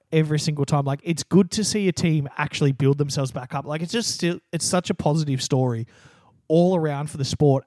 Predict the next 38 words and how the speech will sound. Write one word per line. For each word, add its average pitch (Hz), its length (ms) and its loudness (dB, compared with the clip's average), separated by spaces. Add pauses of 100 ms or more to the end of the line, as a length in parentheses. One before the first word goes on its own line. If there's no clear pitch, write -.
and 165 260 -2
for - 100 -4
New 156 160 2
Zealand 139 360 0
staying 131 380 -4
in 123 80 -4
the 120 80 -2
league, 135 280 0
right? 113 200 -4
Because 156 400 4 (640)
there's 175 180 0
been 202 160 -4
talk 196 320 4
over 196 140 0
the 190 60 -4
last 170 240 0
couple 170 260 -2
of 170 80 0
years 139 260 2
about, 139 300 0
"Well, 156 220 4
they're 151 120 -2
really 156 260 2
not 156 160 -2
doing 143 260 0
too 143 180 2
well. 139 460 2 (720)
Are 147 100 0
we 151 100 0
going 160 180 0
to 156 60 4
expand 143 540 0
in 147 80 -6
there?" 139 140 -4
I 139 100 -4
tell 180 200 -2
you 175 140 0
what, 131 280 0